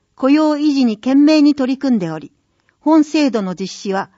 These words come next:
廃業の危機に追いやることになるため、本請願に賛成です。このほか、山口議員から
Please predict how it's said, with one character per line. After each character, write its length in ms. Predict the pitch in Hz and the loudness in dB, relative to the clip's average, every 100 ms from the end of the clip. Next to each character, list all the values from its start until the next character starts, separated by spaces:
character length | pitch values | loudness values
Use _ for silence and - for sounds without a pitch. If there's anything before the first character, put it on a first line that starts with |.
| _ _ | _ _
廃 240 | - 262 311 | -4 2 4
業 240 | 311 294 | 4 4
の 140 | 285 | 2
危 140 | 285 - | 0 -4
機 140 | 330 | 0
に 120 | 294 | 2
追 140 | 254 262 | 2 0
い 80 | 285 | -2
や 100 | 285 | -2
る 100 | 269 | -2
こ 140 | 254 | -4
と 100 | 247 | -2
に 120 | 233 | -2
な 100 | 233 | -2
る 100 | 220 | -4
た 160 | 202 180 | -6 -8
め、 200 | 170 165 _ _ - | -8 -14 _ _ -4
本 220 | 294 277 | 0 0
請 320 | 277 240 254 | 0 -2 0
願 240 | 240 220 | -2 -2
に 100 | 208 | -4
賛 240 | 190 233 247 | -4 -4 -4
成 260 | - 208 | -4 -6
で 120 | 175 185 | -6 -12
す。 180 | _ _ _ _ _ _ _ _ _ _ _ _ _ _ _ - | _ _ _ _ _ _ _ _ _ _ _ _ _ _ _ -8
こ 120 | 269 | 0
の 120 | 294 | 0
ほ 120 | 226 | 0
か、 200 | - 185 _ - - - | -8 -14 _ -20 -20 -8
山 280 | 233 277 294 | 0 2 2
口 220 | 285 233 | 0 -4
議 140 | 226 | -4
員 120 | 208 | -6
か 160 | 185 180 | -8 -8
ら 180 | 170 | -8